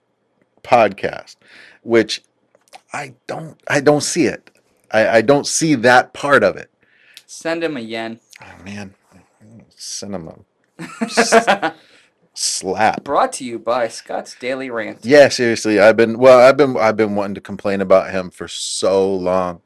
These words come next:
Speaker 1: It's just, I just, it's been, like,
Speaker 2: <laughs>
Speaker 1: bottled up in me. Sorry, you guys all got it, but,
Speaker 2: So
Speaker 1: but it does bring up a point with the M P three. So you do have to be careful about what you use in class and what you don't use in class.
Speaker 2: Right.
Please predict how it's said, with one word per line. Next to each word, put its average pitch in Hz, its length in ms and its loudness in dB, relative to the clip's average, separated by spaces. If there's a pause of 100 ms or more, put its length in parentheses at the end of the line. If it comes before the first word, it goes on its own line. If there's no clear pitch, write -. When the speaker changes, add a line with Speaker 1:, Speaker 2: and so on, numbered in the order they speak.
(640)
Speaker 1:
It's 104 160 -6
just, 98 220 -8
I 95 160 -2
just, 90 280 -8
it's 156 200 2
been, 113 160 2
like, 101 200 2
Speaker 2:
<laughs> 196 140 4
Speaker 1:
bottled 110 540 4
up 98 340 2
in 90 240 -8
me. 82 160 -16
Sorry, 104 360 4
you 95 80 -4
guys 90 260 2
all 87 160 2
got 92 220 4
it, - 140 -6
but, 139 200 8
Speaker 2:
So - 420 4
Speaker 1:
but 190 240 8
it 147 160 4
does 185 220 10
bring 170 220 4
up 160 120 2
a 165 60 -2
point 160 300 -2
with 113 140 0
the 117 120 2
M 113 120 0
P 117 100 -4
three. 156 240 0
So 107 140 -4
you 101 120 -4
do 160 160 0
have 175 220 -2
to 151 80 -12
be 135 100 -4
careful 202 420 2
about 107 280 4
what 101 180 2
you 104 100 -8
use 127 300 -2
in 101 100 -6
class 95 300 2
and 95 80 -8
what 92 140 -6
you 98 80 -10
don't 131 240 -2
use 101 220 -4
in 85 100 -18
class. 87 360 -4
Speaker 2:
Right. 123 300 -2